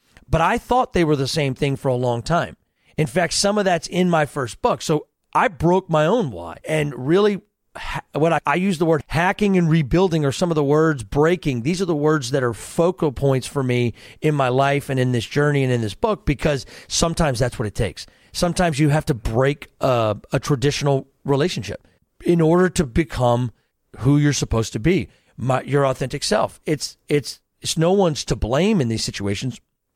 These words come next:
but a lot of this does boil down to relationships at work, relationship with client, relationship to money, relationship with a spouse, relationship to children. It's all relationships, how I relate to all these different things. And so that's where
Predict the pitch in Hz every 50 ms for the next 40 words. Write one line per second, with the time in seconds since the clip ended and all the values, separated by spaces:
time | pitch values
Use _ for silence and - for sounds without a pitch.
0 | _ - - 143 170 208 214 196 190 196 220 247 226 220 160 117 - 127 147 190
1 | 160 117 110 127 120 113 107 113 110 101 98 101 101 104 107 113 - - - -
2 | 170 156 180 202 160 - - 98 98 98 95 - 110 - - - - 156 175 160
3 | 120 101 107 113 120 113 - 110 120 143 - - 147 151 175 175 120 82 - -
4 | _ _ _ _ - - 117 117 110 - 123 - - 139 - - - _ - 156
5 | 147 147 147 - - 190 170 123 98 - - 113 110 113 107 120 110 143 135 -
6 | 131 - - 180 190 151 123 110 - - - - - - - 131 - 160 165 202
7 | 214 202 185 180 165 160 151 123 123 107 - 80 - - _ _ _ _ _ _
8 | - - 127 - - - 123 127 143 165 170 139 147 143 131 131 127 127 - -
9 | 123 113 104 95 101 92 - - - 92 92 - 151 131 101 80 - - - -
10 | - - - - - - 139 123 - - 160 151 143 135 - - _ - 123 113
11 | 110 147 147 170 180 - - 180 180 165 156 151